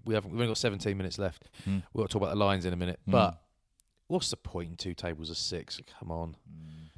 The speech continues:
Speaker 1: You're buying rounds of twelve, aren't you? You know, come on.
Speaker 2: Yeah, yeah.
Speaker 1: Come on, let's crack on. Let's crack on a little bit.
Speaker 2: I feel,
Speaker 1: Um,
Speaker 2: I feel a bit like that. But just had a lovely roast dinner, mate. Cooked. Had beef, right? But because my wife is a bit fussy,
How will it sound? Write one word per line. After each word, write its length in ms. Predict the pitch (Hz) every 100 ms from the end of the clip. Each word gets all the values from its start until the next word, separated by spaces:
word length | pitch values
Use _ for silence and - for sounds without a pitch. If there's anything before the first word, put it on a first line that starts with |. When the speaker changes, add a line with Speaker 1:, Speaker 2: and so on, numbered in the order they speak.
| - _ -
Speaker 1:
You're 100 | 123
buying 240 | 156 127
rounds 240 | 107 101
of 60 | -
twelve, 360 | - 101 90 80
aren't 100 | 92
you? 120 | 92 82 -
You 120 | 123 113
know, 160 | 85 - - _ -
come 160 | 123
on. 140 | 87 80 - _ _ 92
Speaker 2:
Yeah, 220 | 95 90 - _ _ _ _ 95
yeah. 220 | 92 90 -
Speaker 1:
Come 200 | 120 87
on, 100 | 82
let's 140 | 123
crack 280 | - 110 -
on. 100 | 85 - -
Let's 180 | 101 -
crack 280 | - 80
on 80 | 90
a 40 | 87
little 180 | 82 -
bit. 180 | 85 - - 101
Speaker 2:
I 40 | 107
feel, 80 | 101
Speaker 1:
Um, 80 | 101
Speaker 2:
I 40 | 101
feel 140 | 101
a 20 |
bit 120 | 82
like 100 | 87
that. 100 | 95 -
But 140 | 139
just 160 | 151 151
had 100 | 123
a 40 |
lovely 360 | 120 110 107 104 - - - _ -
roast 240 | 98 -
dinner, 120 | 95
mate. 260 | 95 104 104
Cooked. 460 | - 101 - - - _ - - - -
Had 160 | 127 -
beef, 260 | 220 -
right? 240 | 82 92 104
But 240 | 131 127 - _ _ _ _ - _ _ _ -
because 260 | - 165 139
my 160 | 139 123 _ _ _ _ _ _ _ -
wife 280 | 110 104
is 80 | 95
a 40 | 90
bit 160 | 101
fussy, 560 | - 101 85 82 82